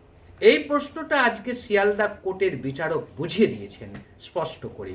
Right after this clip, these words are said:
বলেছেন ভবিষ্যতে যেন এরকম ভুল না হয়। অর্থাৎ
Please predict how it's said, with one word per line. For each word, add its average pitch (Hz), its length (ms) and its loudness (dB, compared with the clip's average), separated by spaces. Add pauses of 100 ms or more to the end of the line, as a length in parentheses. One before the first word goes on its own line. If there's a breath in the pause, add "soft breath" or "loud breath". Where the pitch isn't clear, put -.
বলেছেন 170 500 2 (440 loud breath)
ভবিষ্যতে 269 540 0
যেন 233 160 2
এরকম 180 600 -2
ভুল 131 240 -8 (100)
না 101 100 -12 (120)
হয়। 85 140 -16 (520)
অর্থাৎ 143 380 2